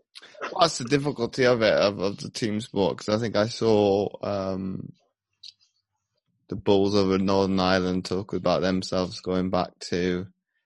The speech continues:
to training, thinking, and I shared that with Mike, uh, so we could have a look, I was thinking, "Well, <sighs> no ball for two weeks." So in the sense, that's just pre-season training then.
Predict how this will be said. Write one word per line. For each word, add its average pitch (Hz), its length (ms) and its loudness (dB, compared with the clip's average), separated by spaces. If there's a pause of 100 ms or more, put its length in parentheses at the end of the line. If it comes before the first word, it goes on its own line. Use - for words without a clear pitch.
(180)
to 98 120 -10
training, 90 680 -2
thinking, 87 460 -4
and 90 140 0
I 90 100 2
shared 92 340 0
that 78 140 2
with 82 200 0
Mike, 80 300 0 (240)
uh, 78 240 -4
so - 140 -6
we 87 60 -2
could 85 140 -2
have 80 140 -2
a 78 40 -4
look, 90 220 -2
I - 40 -14
was - 100 -20
thinking, 87 240 -4
"Well, 87 280 -4 (1080)
<sighs> - 1000 -18
no 107 300 4
ball 101 500 8
for - 140 -2
two 110 300 2
weeks." - 640 2 (440)
So 110 180 4
in 104 80 6
the 104 120 4
sense, 98 320 2
that's 98 220 4
just - 220 -4
pre-season 98 580 0
training 92 460 -2
then. 107 300 -8